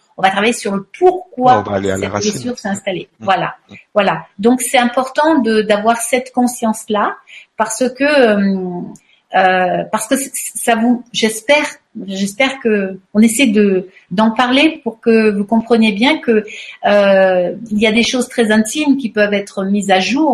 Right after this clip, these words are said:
Speaker 1: enfin des, des, des choses de, de votre vie du passé ou, euh, euh, il peut y avoir aussi, ben, justement ce qu'on disait tout à l'heure, des mémoires karmiques qui sont là et, et dont on va, euh, devoir, euh, parler et, et libérer,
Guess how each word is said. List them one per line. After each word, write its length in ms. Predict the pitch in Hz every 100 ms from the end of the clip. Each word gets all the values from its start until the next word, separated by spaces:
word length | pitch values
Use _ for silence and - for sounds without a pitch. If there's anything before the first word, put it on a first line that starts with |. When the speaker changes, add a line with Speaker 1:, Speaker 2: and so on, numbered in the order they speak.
| 185
Speaker 1:
enfin 260 | - 185
des, 160 | 185 185
des, 160 | 170 180 190 -
des 80 | 175
choses 380 | 170 214 226 190
de, 220 | 185 175 - _
de 80 | -
votre 320 | 185 196 208
vie 160 | 190 208
du 120 | 175
passé 640 | - 185 185 - 247 269 262
ou, 260 | 208 185 185
euh, 220 | 175 180 - - - 185
euh, 680 | 190 185 185 185 180 180 180
il 160 | 190 196
peut 140 | -
y 80 | 190
avoir 260 | 180 202 185
aussi, 480 | 180 - 214 220
ben, 220 | 208 170 175
justement 420 | 185 - 185 214
ce 80 | 214
qu'on 80 | 190
disait 200 | 185 175
tout 100 | 190
à 40 | 190
l'heure, 140 | 214
des 80 | 202
mémoires 360 | 175 180 185 -
karmiques 340 | 202 214 214
qui 120 | -
sont 260 | 196 214 208
là 300 | 220 240 208
et, 60 | 175 - -
et 80 | 180
dont 200 | 185 196 196
on 120 | 196
va, 560 | 175 185 190 190 170
euh, 40 | 170 170
devoir, 540 | 185 180 196 196 190
euh, 60 | 175 -
parler 680 | 180 202 311 285 190 180 165
et, 60 | 190
et 20 |
libérer, 540 | 196 170 180 233 302